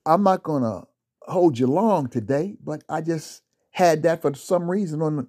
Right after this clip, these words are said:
uh, the weekend. I just had to drop out, uh, drop that, uh,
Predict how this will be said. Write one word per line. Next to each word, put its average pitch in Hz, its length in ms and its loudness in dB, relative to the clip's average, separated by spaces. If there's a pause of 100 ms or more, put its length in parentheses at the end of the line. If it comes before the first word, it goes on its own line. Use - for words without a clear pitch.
(160)
uh, 131 180 4
the 139 120 4
weekend. 127 440 0
I 123 80 2
just 139 220 -4
had 156 160 -2
to 117 80 0
drop 147 380 -6
out, 117 260 -2
uh, 110 220 0
drop 180 320 -4
that, 113 220 -4
uh, 110 220 2